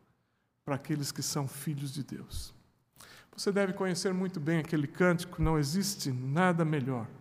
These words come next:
do que ser amigo de Deus." Existe uma coisa melhor do que ser amigo de Deus. É ser filho de Deus. Herdeiro de Deus.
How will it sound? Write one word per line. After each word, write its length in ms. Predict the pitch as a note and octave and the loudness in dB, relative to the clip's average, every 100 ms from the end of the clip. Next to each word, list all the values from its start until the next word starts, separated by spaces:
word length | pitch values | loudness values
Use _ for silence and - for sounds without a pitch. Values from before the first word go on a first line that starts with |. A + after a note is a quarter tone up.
| - _ _ _ _ _ _ _ | -20 _ _ _ _ _ _ _
do 100 | C#3+ | -8
que 140 | C3+ D3 | -4 -2
ser 280 | - D#3 | 0 2
amigo 360 | D3+ C#3 D3 C#3 | 2 2 0 0
de 120 | C3 | -2
Deus." 540 | C3+ - - - - - _ _ _ _ _ _ | -4 -6 -8 -12 -14 -16 _ _ _ _ _ _
Existe 460 | - D3+ D3+ E3 - | -2 0 0 0 2
uma 140 | E3 | 0
coisa 340 | E3 F#3 F#3 F3+ | 4 6 6 6
melhor 380 | F3 G2+ F#2+ - - - - | 2 0 -4 -8 -16 -12 -6
do 120 | C3 | -2
que 100 | C#3+ | -2
ser 260 | - C#3 | 0 0
amigo 340 | C3+ B2+ C3+ C3+ | 0 0 -2 -2
de 140 | B2+ | -4
Deus. 440 | - G2 - - - _ _ _ _ _ _ _ - | -8 -10 -12 -18 -20 _ _ _ _ _ _ _ -12
É 120 | A#2+ | -10
ser 340 | - - A#2+ - - - _ _ _ | -6 -4 -4 -6 -18 -20 _ _ _
filho 500 | - E3+ D3 C3 A#2 - - - - _ _ _ _ _ - | 2 6 6 2 -4 -6 -16 -20 -20 _ _ _ _ _ -12
de 180 | B2 A#2 | -6 -4
Deus. 600 | G2+ - - - - - - _ _ _ _ _ _ _ _ _ _ _ _ _ _ _ _ _ - | -4 -2 0 0 -2 -16 -20 _ _ _ _ _ _ _ _ _ _ _ _ _ _ _ _ _ -2
Herdeiro 760 | D3+ A#2+ A#2+ B2+ A#2 A2 - - - - | 0 0 0 2 2 -2 -10 -14 -16 -16
de 120 | - A#2+ | -6 -6
Deus. 560 | - - - - - | -6 -12 -16 -18 -20